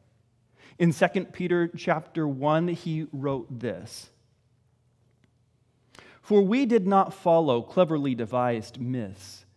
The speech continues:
when we made known to you the power and the coming of our Lord Jesus Christ, but we were eyewitnesses of his majesty.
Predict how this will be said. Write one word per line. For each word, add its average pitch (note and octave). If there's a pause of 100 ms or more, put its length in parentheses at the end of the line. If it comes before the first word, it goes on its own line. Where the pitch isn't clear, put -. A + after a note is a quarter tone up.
(240)
when D#3
we F3
made D3
known D#3+
to C#3+
you B2+
the A2+
power A2 (300)
and C#3+
the B2+
coming A#2+
of A#2
our A#2+
Lord A#2+
Jesus G#2+
Christ, G2 (960)
but C#3+
we C#3+ (300)
were B2
eyewitnesses C#3
of -
his G#2
majesty. F#2+